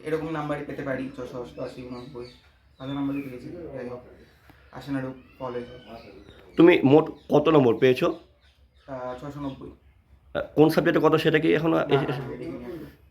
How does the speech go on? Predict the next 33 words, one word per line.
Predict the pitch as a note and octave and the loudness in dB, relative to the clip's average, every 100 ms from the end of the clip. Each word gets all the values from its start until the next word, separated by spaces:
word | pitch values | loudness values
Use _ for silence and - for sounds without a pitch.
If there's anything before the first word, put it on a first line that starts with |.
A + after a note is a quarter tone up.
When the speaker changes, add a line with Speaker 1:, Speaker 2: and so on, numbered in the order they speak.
| _ | _
Speaker 2:
আচ্ছা, | - C3 | 0 2
তুমি | D#3+ D#3+ | 6 6
কোন | F#3 F#3+ | 8 6
স্কুলে | - B2+ | 6 2
পড়াশোনা | A#2 B2 C#3+ | 2 2 2
করতে? | C3 C#3 - | 0 -2 -4
Speaker 1:
ফালাকাটা | D3 D3 C#3+ B2 | -6 -8 -10 -14
হাই | A#2+ | -16
স্কুল। | - | -20
Speaker 2:
ফালাকাটা | - - _ A#2+ C3+ | -20 -20 _ 2 2
হাই | |
স্কুলে। | C3 G#2+ F#2+ - - | 2 -2 -2 -6 2
তুমি | E3 F3+ | 4 6
এরপরে | E3 E3 E3+ | 4 4 0
কি | E3 F#3+ F3 - B2 A2+ | 0 4 4 4 2 4
হতে | C3 D#3 | 4 4
চাও, | A#2+ | 4
মানে, | A2+ C3+ | 6 8
মানে | D3 - | 8 6
কি | - | 2
প-, | D#3 E3 C#3 - | 4 6 6 6
পড়াশোনা | E3+ D#3+ E3+ | 4 6 4
করতে | C#3+ A#2 | 4 2
চাও | G2 | 0
Speaker 1:
আমি | D#2+ | 0
Speaker 2:
এরপরে? | - D#3+ E3 | -4 -6 -8
Speaker 1:
ইঞ্জিনিয়ারিং | F3+ F3 F3 F3 E3 D#3 | -8 -10 -8 -8 -8 -8
লাইনে | C#3+ B2+ | -8 -10
যেতে | B2 | -12
চাই। | - - - - | -14 -18 -8 2
Speaker 2:
ইঞ্জিনিয়ারিং | B2+ C3 C3 A#2 | 4 6 4 2
যেতে | A#2 G2+ | -2 -2
চাও। | D#2+ | -4